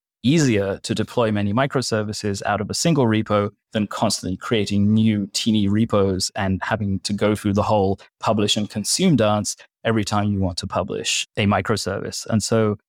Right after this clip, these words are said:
publishing many microservices out of a single monolithic repo is actually a common pattern and a very effective one, in my opinion.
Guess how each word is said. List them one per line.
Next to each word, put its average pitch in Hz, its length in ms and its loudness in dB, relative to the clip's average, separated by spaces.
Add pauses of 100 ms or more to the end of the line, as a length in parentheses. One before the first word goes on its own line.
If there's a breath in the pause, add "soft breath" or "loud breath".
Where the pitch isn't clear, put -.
(100)
publishing 127 560 2
many 139 340 2
microservices 113 720 -2
out 107 220 0
of 101 80 -6
a 104 60 -4
single 113 320 2
monolithic 104 560 -2
repo 120 580 0
is 107 140 0
actually 107 320 0
a 92 60 -4
common 180 440 0
pattern 101 560 -4 (540)
and 101 160 2
a 101 40 2
very 101 440 0 (240)
effective - 480 -4
one, 107 140 -2
in 113 60 -4
my 110 120 -4
opinion. - 340 -10